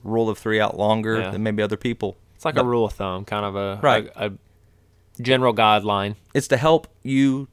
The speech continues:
Speaker 1: to remember how to prioritize your needs.
Speaker 2: Yeah.
Speaker 1: That's really where, where it comes from. So shelter, they're gonna say three hours. We can only go without it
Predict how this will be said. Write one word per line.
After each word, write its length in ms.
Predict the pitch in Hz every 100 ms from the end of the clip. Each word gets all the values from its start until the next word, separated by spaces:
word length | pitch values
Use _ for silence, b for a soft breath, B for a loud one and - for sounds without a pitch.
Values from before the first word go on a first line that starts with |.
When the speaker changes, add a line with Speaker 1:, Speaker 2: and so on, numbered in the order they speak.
| _
Speaker 1:
to 80 | -
remember 600 | 113 117 123 107 95 - _ _ _ _ _ _
how 200 | - 117
to 100 | -
prioritize 840 | - 101 101 95 110 - - - - _ _ _ _
your 140 | - 98
needs. 340 | 90 80 - - -
Speaker 2:
Yeah. 160 | -
Speaker 1:
That's 200 | - -
really 160 | 113 110
where, 180 | 95 -
where 140 | 101
it 60 | 87
comes 200 | 98 92
from. 220 | 90 90
So 260 | - 110 101 b b b b
shelter, 480 | - 139 135 131 127
they're 180 | 120 117
gonna 100 | 104
say 180 | - 107
three 280 | - 117 107
hours. 340 | 95 80 -
We 60 | 101
can 100 | -
only 260 | 120 135 123
go 180 | 117
without 340 | 113 110 98
it 100 | 95